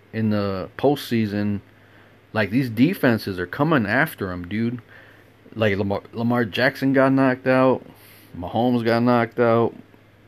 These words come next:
Allen didn't, so Allen's going in there. The, the Bills are healthy. Um, the Chiefs are a little banged up, so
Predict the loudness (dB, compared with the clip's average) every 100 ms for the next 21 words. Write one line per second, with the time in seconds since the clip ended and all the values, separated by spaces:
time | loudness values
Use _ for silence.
0 | _ _ _ _ _ _ _ _ _ _
1 | _ -2 2 4 2 2 2 4 4 2
2 | -2 2 4 4 2 2 2 0 0 -2
3 | -2 -4 -8 -18 -20 -20 -20 -20 -20 _
4 | -12 -12 -10 -4 -4 2 6 6 6 4
5 | 6 4 4 2 2 2 -4 -20 -20 -20
6 | -20 -12 0 2 4 2 -2 -6 -14 -20
7 | -20 -20 _ _ _ -20 -20 _ _ _
8 | _ _ _ _ _ _ _ _ -16 -4
9 | -4 -2 0 2 2 2 2 2 4 4
10 | 2 0 -2 0 -2 -4